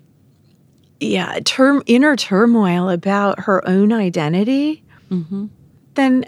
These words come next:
Speaker 1: I don't think you need to, to go down the path that, "I wonder if my daughter is trans," 'cause
Speaker 2: Mm-hmm.
Speaker 1: most likely not.
Speaker 2: Right. If it's just about those pieces,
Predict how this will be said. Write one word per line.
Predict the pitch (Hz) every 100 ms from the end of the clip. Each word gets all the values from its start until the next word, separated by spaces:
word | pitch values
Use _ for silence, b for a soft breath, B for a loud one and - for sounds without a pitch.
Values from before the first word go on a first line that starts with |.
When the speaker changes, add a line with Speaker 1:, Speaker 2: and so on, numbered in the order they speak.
| -
Speaker 1:
I | 247
don't | 254 254
think | - 247 -
you | 247
need | 214 190
to, | - 202 196 190 B B B B
to | 254
go | 226
down | 220 214 196
the | 190
path | - 160 165 -
that, | - - -
"I | 170
wonder | 165 202 214
if | 196 -
my | 196
daughter | 175 170 180
is | 180
trans," | - 196 190 - -
'cause | - 175
Speaker 2:
Mm-hmm. | 160 190 202 _ -
Speaker 1:
most | 262 311 339 -
likely | 220 - 247
not. | 185 139 - - - _ _ _ _ _
Speaker 2:
Right. | 170 160 190 _ _
If | 170
it's | 160 -
just | 175
about | 180 170
those | - 165 165
pieces, | - 175 - 226 233 -